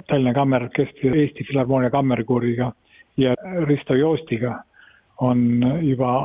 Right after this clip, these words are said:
aastaid, aastaid olnud. Need on olnud kõik võõrkeelsed teosed, nüüd tuleb üks eestikeelne teos. Nii et, äh, need on kõik esiettekandes publiku ees.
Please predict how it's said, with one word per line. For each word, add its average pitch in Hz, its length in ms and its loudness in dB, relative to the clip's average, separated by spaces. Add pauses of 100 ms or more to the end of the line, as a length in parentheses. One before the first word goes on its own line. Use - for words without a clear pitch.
aastaid, 131 600 -2 (280)
aastaid 135 460 -2
olnud. 147 400 0 (540)
Need 135 300 0
on 131 160 2
olnud 131 300 2
kõik 139 240 0
võõrkeelsed 127 800 0
teosed, 131 400 0
nüüd 127 180 -4
tuleb 120 300 -4
üks - 140 -6
eestikeelne 123 640 -2
teos. 123 320 -6 (320)
Nii 135 160 2
et, - 140 -10 (100)
äh, 135 320 2
need 143 160 0
on 135 80 0
kõik 151 240 0
esiettekandes 120 840 -2 (420)
publiku 123 460 -2
ees. 117 160 -10